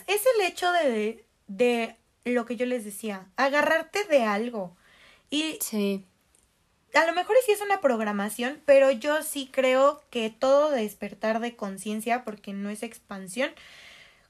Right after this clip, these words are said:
Speaker 1: cada que tú te das cuenta de que te estás expandiendo es por una crisis. Siempre viene un breaking point de decir, "Me pasó, perdí, este, el dinero,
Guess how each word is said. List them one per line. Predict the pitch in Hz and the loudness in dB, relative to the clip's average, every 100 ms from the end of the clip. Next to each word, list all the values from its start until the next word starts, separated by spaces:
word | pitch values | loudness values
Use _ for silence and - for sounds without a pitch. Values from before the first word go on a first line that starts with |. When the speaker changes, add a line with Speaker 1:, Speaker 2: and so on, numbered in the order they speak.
| _ _ _ _ _ _ | _ _ _ _ _ _
Speaker 1:
cada | 339 370 | 6 6
que | 370 | 2
tú | 247 277 | -4 -6
te | - 269 | 2 4
das | 262 269 | 4 2
cuenta | 269 247 247 | -2 -4 -2
de | 220 | -4
que | 202 214 | -6 -10
te | 226 | -12
estás | 220 277 302 | -2 -2 -2
expandiendo | 320 - 220 220 254 285 311 320 - | -6 -8 -6 -4 -4 -2 -2 -4 -2
es | 277 294 | -2 0
por | - 247 | -2 -2
una | 262 269 262 | -2 -4 -6
crisis. | 220 196 - - - - _ _ _ _ _ _ _ | -8 -10 -10 -16 -16 -18 _ _ _ _ _ _ _
Siempre | - - 339 349 392 370 | -16 -4 -2 0 -2 -2
viene | 320 294 | -2 -2
un | 285 | 0
breaking | 254 247 247 220 | 0 0 -6 -2
point | 233 247 311 - _ _ - | 2 2 -2 -8 _ _ -4
de | 233 | -2
decir, | 233 240 262 | 0 0 -2
"Me | 254 240 | 0 -2
pasó, | 233 226 233 - 277 311 320 | 2 0 2 4 6 6 4
perdí, | 254 220 208 202 247 277 320 349 | 0 2 0 -2 -4 -4 -4 -2
este, | 233 208 202 202 - - 202 196 190 196 | -2 -2 -4 -10 -12 -6 -4 -4 -6 -4
el | 226 220 | -4 -2
dinero, | 208 208 240 277 311 330 | -2 -2 0 0 4 4